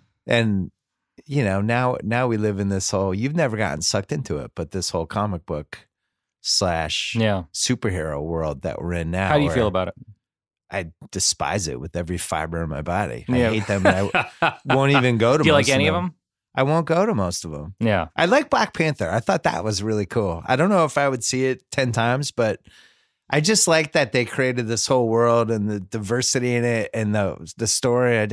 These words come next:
Speaker 1: I just thought it was really well
Speaker 2: It's
Speaker 1: done.
Speaker 2: really well done. He's a great director.
Speaker 1: Coogler's amazing.
Speaker 2: And, uh, and, and honestly, one of the great part of, parts of that movie was just being in a movie theater.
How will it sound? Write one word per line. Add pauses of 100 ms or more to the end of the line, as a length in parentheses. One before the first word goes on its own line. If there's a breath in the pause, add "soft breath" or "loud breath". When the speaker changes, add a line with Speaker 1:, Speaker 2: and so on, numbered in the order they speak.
(140)
Speaker 1:
I
just
thought
it
was
really
well
Speaker 2:
It's
Speaker 1:
done.
Speaker 2:
really
well
done.
He's
a
great
director.
Speaker 1:
Coogler's
amazing.
Speaker 2:
And,
uh, (280)
and, (100)
and
honestly, (140)
one
of
the
great
part
of, (240)
parts
of
that
movie
was
just
being
in
a
movie
theater.